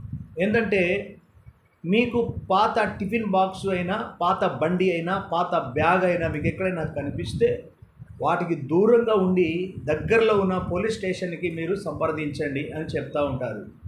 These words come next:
దీని మాటకు అర్థం ఏంటిదంటే, ఆ బ్యాగులో, టిఫిన్‌లో, బ్యాగ్స్‌లో, తర్వాత బండి,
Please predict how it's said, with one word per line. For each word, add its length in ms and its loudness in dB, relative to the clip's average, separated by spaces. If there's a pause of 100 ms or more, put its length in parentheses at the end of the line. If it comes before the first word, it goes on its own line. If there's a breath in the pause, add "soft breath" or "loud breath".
(460)
దీని 220 2
మాటకు 300 0
అర్థం 280 2
ఏంటిదంటే, 680 -2 (280)
ఆ 200 0
బ్యాగులో, 500 4
టిఫిన్‌లో, 580 -2
బ్యాగ్స్‌లో, 760 0
తర్వాత 440 -2
బండి, 520 0